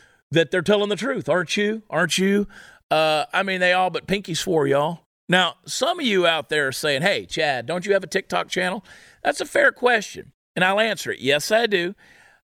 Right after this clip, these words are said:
Uh, I have a media-based business to run, and in this day and age, you have to run with the big boys, even when the big boys are Chinese information pirates. So here's what you do, because I really do think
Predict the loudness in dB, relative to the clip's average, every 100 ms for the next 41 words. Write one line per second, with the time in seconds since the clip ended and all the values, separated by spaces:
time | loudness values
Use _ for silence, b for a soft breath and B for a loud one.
0 | -2 0 2 0 0 2 2 0 0 -2
1 | -2 -2 -2 -2 -2 0 0 0 -4 -6
2 | -4 -2 -2 -2 -2 0 0 0 0 0
3 | -2 -2 -2 0 0 -2 -2 -2 -2 -4
4 | -8 -4 -2 -2 0 0 0 -2 -4 -2
5 | -4 -4 -2 -2 -2 -2 -2 -2 -2 -2
6 | -4 -4 -4 -2 -2 -2 -4 -2 -2 0
7 | 2 2 2 -2 -6 -4 -2 -4 -6 -8
8 | -4 -2 2 2 2 -2 -4 -4 -4 -6